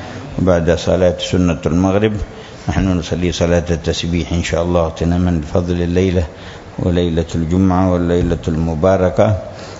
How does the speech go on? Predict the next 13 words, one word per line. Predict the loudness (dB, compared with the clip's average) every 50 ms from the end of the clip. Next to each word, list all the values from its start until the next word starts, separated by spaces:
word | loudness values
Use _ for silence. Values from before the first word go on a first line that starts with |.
| -10 -2 0
وليلة | 2 2 4 2 2 2 0 0 0 2
النضرة. | 2 2 4 4 2 2 2 2 2 0 0 -4 -8 -12 -12 -16 -16 -16 -18 -18 -6 -2 2
ويقام | 2 4 4 4 4 2 -2 -6 -12 -12 -12 -12 -12 -12 -12 -16 -18 -16 -6 -4 -2 -2 -2 -2 -6 -4 -2 0 2 2 2 0 0
صلاة | 0 -2 0 2 0 0 0 0 -2
العشاء | 0 0 0 0 2 2 2 2 2
في | 0 -2 -4 -2
كل | -2 0 2
ليلة | 2 2 2 0
الساعة | 0 -2 -2 0 0 0 2 2 0 -2 -4 -8 -14 -16 -16 -18 -10 -4 -2
الثامنة | -2 -2 -2 -2 0 0 0 0 0 0 0 0
والربع، | 0 0 0 0 0 0 2 4 4 2 2 0 -6 -12 -14 -16 -16 -18 -16 -18 -18 -18 -18 -18 -14 -14 -4 -2
تقام | -2 0 2 2 2 4 2 2 0 -2 -4 -6 -6
صلاة | -6 -2 -2 0 0 0 0 -2